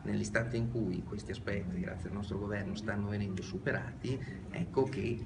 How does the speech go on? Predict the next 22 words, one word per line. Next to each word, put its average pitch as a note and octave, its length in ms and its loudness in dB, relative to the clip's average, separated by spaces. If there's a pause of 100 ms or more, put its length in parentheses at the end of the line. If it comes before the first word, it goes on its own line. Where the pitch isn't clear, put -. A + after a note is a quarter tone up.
al G#2 140 0
di G2+ 300 0
là A2+ 320 6
dell'aspetto G2+ 480 -2
dei F#2+ 140 -2
trasferimenti A#2 920 0 (160)
aumentano A2+ 640 2
gli A#2+ 80 2
spazi - 380 -4
di G#2 80 0
manovra G2 520 -2 (360)
per G#2 140 0
i G2+ 100 -2
comuni B2 340 2
capaci - 440 -2
di - 40 -4
fare - 180 -2
efficienza, - 680 -4
capaci - 400 -6
di G2+ 100 -4
contrastare - 500 2
la, - 140 2